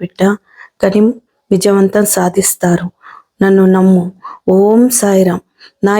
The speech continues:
యొక్క ఈ వీడియో మీకు నచ్చినట్లయితే ఓం సాయిరామ్ అంటూ కామెంట్ చేస్తూ,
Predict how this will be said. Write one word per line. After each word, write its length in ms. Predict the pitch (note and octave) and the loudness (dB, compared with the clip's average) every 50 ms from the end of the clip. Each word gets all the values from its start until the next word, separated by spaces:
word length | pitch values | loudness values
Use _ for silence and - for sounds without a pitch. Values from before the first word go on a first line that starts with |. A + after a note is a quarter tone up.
| G#3+ | 0
యొక్క 160 | A3 A3 - A#3+ A#3 G#3+ | 0 0 0 0 2 2
ఈ 20 | G#3 G3 G3+ | 2 2 2
వీడియో 180 | G3+ G3+ A3+ A3+ A3 G#3+ | 2 2 2 2 2 0
మీకు 160 | G#3 - G3 G3 | 0 0 -2 -2
నచ్చినట్లయితే 760 | G3 F#3+ - - F#3+ G3 G3 - - G3 F#3+ F#3 - - A#3+ D4+ D4+ _ _ _ _ _ _ _ - - - _ _ _ _ - - G3+ | -2 -2 -2 -2 -2 -2 -2 -2 -2 -2 -2 -2 -2 -2 -2 -2 -4 _ _ _ _ _ _ _ -20 -20 -20 _ _ _ _ -4 -2 0
ఓం 180 | G3 G#3 A3 B3 B3+ A#3+ | 0 2 2 2 2 0
సాయిరామ్ 380 | - A3+ G#3 G#3 G#3 G#3+ G#3+ G#3 G3+ | 0 0 0 0 0 2 2 2 2
అంటూ 200 | G3+ G3 G3 G#3+ - - | 2 0 0 -2 -2 -2
కామెంట్ 340 | G3 F#3+ F#3+ G3+ G3+ G3 - - | 0 2 2 2 2 0 0 -2
చేస్తూ, 300 | G3 F#3 - - - | -2 -2 -2 -2 -4